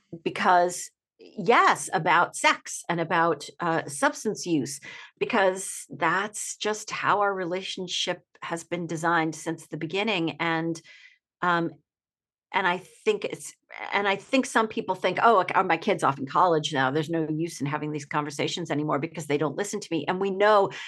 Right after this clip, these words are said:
from research, from, from surveying kids at that age, that they still look to us as good sources of information on their safety and, and on health. And the more v-,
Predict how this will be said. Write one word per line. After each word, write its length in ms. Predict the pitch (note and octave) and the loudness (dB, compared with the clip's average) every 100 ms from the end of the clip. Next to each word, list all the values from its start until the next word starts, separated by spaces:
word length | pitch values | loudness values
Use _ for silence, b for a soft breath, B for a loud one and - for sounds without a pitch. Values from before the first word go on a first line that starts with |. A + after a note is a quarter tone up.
| B - _ - | B -20 _ -20
from 280 | - A3 F#3+ | 0 2 4
research, 480 | B3 E4 F#3+ - - | 4 4 2 2 2
from, 320 | A3 G3 - | 2 2 0
from 240 | - G3 | 0 0
surveying 720 | - - C4+ B3+ A3+ G3 F3 | 0 4 4 6 4 4 -2
kids 320 | - G#3+ E3+ - | 0 0 0 -4
at 160 | E3+ - | -6 -2
that 120 | D#3 | 0
age, 460 | F3+ C4 A#3 - - | 2 2 2 0 0
that 240 | D#3 - | 0 2
they 140 | F#3+ F3+ | 0 -2
still 420 | - - G3 G#3 | -4 -2 0 2
look 180 | F3+ C#3 | 0 -2
to 140 | E3 | 2
us 300 | D3+ D3+ D3+ B B B - | 4 4 0 B B B 0
as 220 | F#3 D#3+ | 0 0
good 540 | D#3 - G3 G3 G3 G#3+ b b b | -4 2 4 4 2 -4 b b b
sources 600 | - F#3+ E3+ E3 E3 D#3 - | -4 0 0 2 -2 -2 -4
of 120 | D#3+ | -2
information 580 | E3 E3+ E3 D#3+ - C#3+ | -2 -2 0 0 0 -2
on 240 | - D#3+ | 0 0
their 120 | D#3+ | 0
safety 520 | D3+ - C#3+ - - - | -2 -2 -2 -2 -4 -4
and, 320 | D3 D3 D3+ | -2 -2 -4
and 140 | D#3 D3+ | -2 -2
on 140 | D3+ | -2
health. 400 | D#3 F#3 C#3 C#3 - | 0 0 0 -4 -6
And 320 | E3+ E3 E3 D#3 B B _ | -2 0 -2 -6 B B _
the 80 | G3 | -4
more 380 | F#3+ G3 G3 F#3 | 0 2 4 2
v-, 200 | D#3 | -2